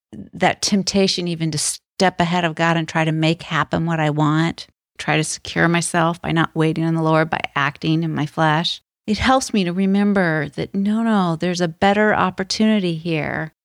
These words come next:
in waiting on the Lord. That one of my favorite Psalms to pray that I've memorized is Psalm sixty-three. And one of the passages in that Psalm I'll often pray at a time like this when I'm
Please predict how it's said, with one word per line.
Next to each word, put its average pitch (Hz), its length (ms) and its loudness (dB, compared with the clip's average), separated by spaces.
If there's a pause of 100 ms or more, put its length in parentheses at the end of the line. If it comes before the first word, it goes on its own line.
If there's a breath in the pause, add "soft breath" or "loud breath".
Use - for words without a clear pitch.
(120)
in 170 240 -2
waiting 185 420 2
on 170 120 -4
the 170 100 -4
Lord. 185 440 2
That 175 160 -2 (240)
one 196 280 2
of 196 60 2
my 190 140 2
favorite 175 380 -2
Psalms 190 420 2
to - 80 -12
pray 233 260 2
that 175 140 2
I've 170 120 0
memorized 196 400 2
is 156 80 -6
Psalm 170 240 0
sixty-three. - 1040 -4 (200)
And 175 260 -12
one 185 200 -4
of 180 100 -4
the 175 220 2 (540 loud breath)
passages 220 580 -2
in 180 80 0
that 180 160 0
Psalm 196 260 2
I'll 175 180 0
often 208 400 0
pray 220 300 0
at 175 80 -4
a 160 60 -4
time 180 340 -6
like 170 180 -4
this - 260 -6
when 156 160 -2
I'm 151 260 -4